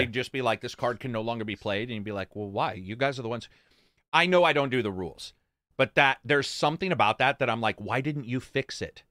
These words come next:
Why did you release this card if you're gonna turn it off later?" I don't know why I get so aggr-, uh, I think it's 'cause you're buying a physical thing.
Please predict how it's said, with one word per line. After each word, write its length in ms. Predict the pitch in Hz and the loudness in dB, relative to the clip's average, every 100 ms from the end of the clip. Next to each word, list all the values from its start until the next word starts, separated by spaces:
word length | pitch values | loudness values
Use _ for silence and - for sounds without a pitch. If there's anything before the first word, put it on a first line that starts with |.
| _ _ _ | _ _ _
Why 220 | 104 123 | 2 2
did 180 | 151 143 | 2 0
you 80 | 160 | -2
release 440 | 127 113 139 180 | -2 -4 -4 -6
this 160 | - 101 | -8 -10
card 300 | - 101 92 | -4 -4 -4
if 80 | 90 | -6
you're 80 | 107 | -6
gonna 180 | 113 107 | -6 -6
turn 220 | - 117 | -8 -6
it 100 | 98 | -4
off 220 | 113 - | -4 -4
later?" 380 | 87 69 - - - | -12 -14 -18 -12 2
I 100 | 139 | 4
don't 120 | 151 | 4
know 100 | 202 | 4
why 280 | 202 123 123 | 4 4 0
I 40 | 143 | 0
get 120 | 127 | -4
so 240 | - 127 123 | -2 -2 -2
aggr-, 280 | 98 104 - | -6 -8 -8
uh, 120 | 113 - 98 - | -10 -10 -6 -2
I 80 | 156 | 0
think 200 | 254 285 | 0 -4
it's 100 | - | -2
'cause 180 | 208 127 | -2 -2
you're 100 | 135 | -2
buying 380 | 92 123 185 123 | -2 -2 -2 -4
a 40 | |
physical 380 | - 151 135 95 | -6 -8 -6 -8
thing. 300 | - 165 | -4 -6